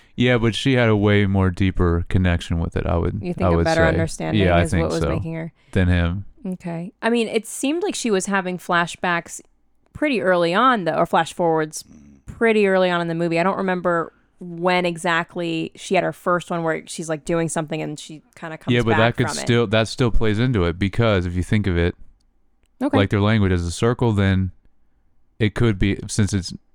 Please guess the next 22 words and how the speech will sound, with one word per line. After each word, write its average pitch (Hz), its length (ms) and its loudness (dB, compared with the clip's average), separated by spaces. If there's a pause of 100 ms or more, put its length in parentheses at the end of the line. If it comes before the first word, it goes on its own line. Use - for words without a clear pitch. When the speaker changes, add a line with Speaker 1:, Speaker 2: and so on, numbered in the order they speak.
(100)
Speaker 1:
not 101 360 2
Speaker 2:
Mm-hmm. 190 300 -4 (260)
Speaker 1:
linear, 95 560 2
Speaker 2:
Yeah. 175 220 0
Speaker 1:
moving 101 260 4
forward 95 240 2
and 90 100 0
backwards, 92 420 2
Speaker 2:
No, 202 100 2
I 190 100 4
Speaker 1:
then 185 80 2
Speaker 2:
know 208 100 0
what 180 120 -4
you're 160 100 -8
saying. 160 420 -8
Speaker 1:
so 180 240 2
it 220 120 0
could, 127 340 0 (160)
it 113 180 0
could 117 160 0
be 107 120 2
her 98 360 2